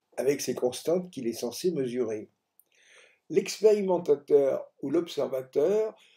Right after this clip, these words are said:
sont ainsi semblables à un homme qui, placé dans une pièce où la température s'accroît, comme l'indique le thermomètre accroché au mur,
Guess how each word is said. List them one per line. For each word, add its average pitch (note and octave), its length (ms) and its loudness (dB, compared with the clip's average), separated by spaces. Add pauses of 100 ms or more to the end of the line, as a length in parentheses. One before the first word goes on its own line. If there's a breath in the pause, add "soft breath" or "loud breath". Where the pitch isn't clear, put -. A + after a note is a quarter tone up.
(140 soft breath)
sont F3 320 0
ainsi F3 280 2
semblables F#3 600 6
à C3 100 2
un E3 140 0
homme F3+ 240 0
qui, - 160 -18
placé F#3+ 380 0
dans F#3 120 2
une D3 240 -10
pièce E3 460 2
où A#2+ 60 -10
la A#2+ 100 -4
température C3+ 600 -4
s'accroît, - 640 -2
comme C3+ 200 -2
l'indique D3+ 460 -2
le A#2+ 140 -6
thermomètre C#3+ 500 0
accroché C#3 480 -6
au B2 80 -4
mur, C4 420 -6